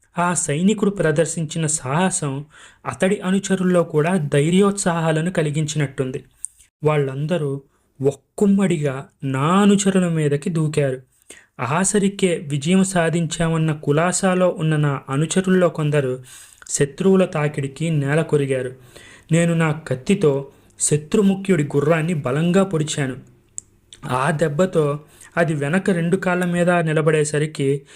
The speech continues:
రౌతు కింద పడిపోయాడు. గుర్రం అరుస్తూ అతని మీదకి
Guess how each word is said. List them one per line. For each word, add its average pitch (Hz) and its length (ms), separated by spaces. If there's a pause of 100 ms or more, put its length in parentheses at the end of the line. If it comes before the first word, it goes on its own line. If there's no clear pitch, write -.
(260)
రౌతు 160 420
కింద 175 240
పడిపోయాడు. 151 600 (680)
గుర్రం 160 320 (120)
అరుస్తూ 170 720
అతని 147 240
మీదకి 151 560